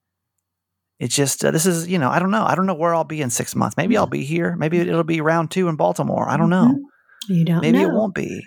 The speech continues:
Speaker 1: you know?
Speaker 2: But
Speaker 1: But,
Speaker 2: hold
Speaker 1: uh,
Speaker 2: on. It's,
Speaker 1: hold
Speaker 2: life
Speaker 1: on,
Speaker 2: is
Speaker 1: man.
Speaker 2: coming at ya.
Speaker 1: You never know what's gonna happen.
Speaker 2: Mm-mm.
Speaker 1: So
Speaker 2: You never know.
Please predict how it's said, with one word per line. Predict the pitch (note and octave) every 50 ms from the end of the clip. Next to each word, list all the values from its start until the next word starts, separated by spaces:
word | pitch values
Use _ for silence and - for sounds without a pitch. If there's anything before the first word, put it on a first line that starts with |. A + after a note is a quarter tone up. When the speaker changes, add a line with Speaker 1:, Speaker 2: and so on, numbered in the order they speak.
| - -
Speaker 1:
you | C3 C3+
know? | C3 C#3 D3 D#3 E3+ F3+ F#3
Speaker 2:
But | G3 -
Speaker 1:
But, | - -
Speaker 2:
hold | - - -
Speaker 1:
uh, | C#3+ - C#3 C3+ C4 C4+ - C3
Speaker 2:
on. | A#3+ A3+ A3+ A3+ - - _ _ _ _ _ _ _ _ _ _ _ _ _ _ _
It's, | - - - -
Speaker 1:
hold | F3 F3
Speaker 2:
life | - - - G3
Speaker 1:
on, | G#3 A3
Speaker 2:
is | G#3 -
Speaker 1:
man. | - -
Speaker 2:
coming | A#3 A#3 A#3+ A#3+ A#3+ B3
at | C4+ C#4 C4 A#3
ya. | A3 A3 A3 A3 B3+ B3+ C3+ D#3+ - _ _ _ - - _ _ _ - -
Speaker 1:
You | - -
never | D#3 E3+ F#3 G3+
know | G3+ G#3 G#3 G3+
what's | G3 F#3 -
gonna | G3+ G3 F3 E3
happen. | F#3 F3+ D#3+ - - - - A#3+
Speaker 2:
Mm-mm. | B3 C4 B3+
Speaker 1:
So | - B3+ C3 B2+ B2 B2 A#2+ - - F#3
Speaker 2:
You | - F3
never | E3+ E3+ F3 F3+ F#3+ G3+ G3+
know. | G3 F#3 F3 E3+ D#3+ D#3